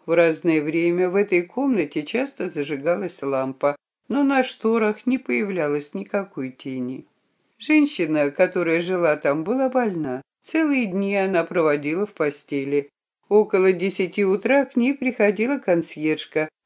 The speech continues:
открывала окно и начинала уборку. В окне мансарды иногда появлялась служанка старушки-рантьерши,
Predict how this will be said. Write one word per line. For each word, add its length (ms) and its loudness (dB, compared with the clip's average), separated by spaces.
открывала 680 2
окно 480 -4
и 140 6
начинала 680 0
уборку. 840 -8
В 100 0
окне 420 4
мансарды 840 0
иногда 460 0
появлялась 680 2
служанка 800 0
старушки-рантьерши, 1400 -2